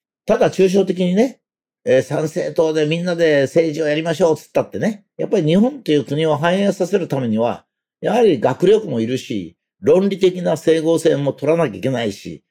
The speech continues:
外国との関係もしっかりしなきゃいけないんですね。それで、まあ、<clears throat> 参政党の中心部にはね、えー、まあ、政治の方もいるし、えー、まあ、いろんな方が、経営者の方もおられましたけど、ゴレンジャーね。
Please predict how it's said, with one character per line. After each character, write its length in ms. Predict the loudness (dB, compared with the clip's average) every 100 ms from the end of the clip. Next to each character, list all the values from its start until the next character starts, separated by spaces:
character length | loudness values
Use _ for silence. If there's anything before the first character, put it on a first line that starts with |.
| _ _ _
外 220 | 0 2
国 120 | -2 -8
と 200 | -2 0
の 140 | 0
関 260 | -4 -6 -4
係 140 | -2
も 100 | -2
し 120 | -6
っ 40 | -2
か 100 | 0
り 60 |
し 60 | 0
な 60 |
き 80 | -2
ゃ 20 |
い 20 | 0
け 100 | 0
な 100 | 0
い 40 |
ん 40 |
で 40 | -2
す 120 | -2
ね。 240 | -4 -4 _ _ _ _ _
そ 80 | 0
れ 60 |
で、 180 | 2 2
ま 140 | 2
あ、 240 | 0 -2 _ -4
<clears throat> 120 | -2
参 160 | 0 0
政 280 | 2 2
党 160 | 0 -2
の 180 | -2 -2
中 240 | 0 -2
心 260 | 0 -4 -2
部 100 | 0
に 100 | 0
は 140 | 0
ね、 240 | -4 -10 _ _ _ _ _
え 240 | 2 2 2
ー、 20 |
ま 100 | -2
あ、 20 |
政 340 | 0 2 2
治 80 | 0
の 100 | 0
方 220 | 0 0
も 100 | 0
い 100 | 0
る 100 | 0
し、 420 | -2 -2 -4 -6 _ _ _ _
え 100 | -2
ー、 40 | 0
ま 60 |
あ、 20 |
い 60 | 2
ろ 100 | 2
ん 20 |
な 80 | 2
方 200 | 0 0
が、 380 | 0 0 -6 -4
経 180 | 0 2
営 40 |
者 120 | 0
の 80 | -2
方 220 | -2 -2
も 260 | -2 -4 -6
お 60 | -2
ら 100 | 0
れ 80 | 2
ま 100 | 0
し 60 |
た 100 | -2
け 100 | -6
ど、 100 | -12 _ _ _ _
ゴ 80 | 2
レ 120 | 2
ン 60 | 2
ジ 100 | 0
ャ 60 |
ー 40 | 0
ね。 240 | -2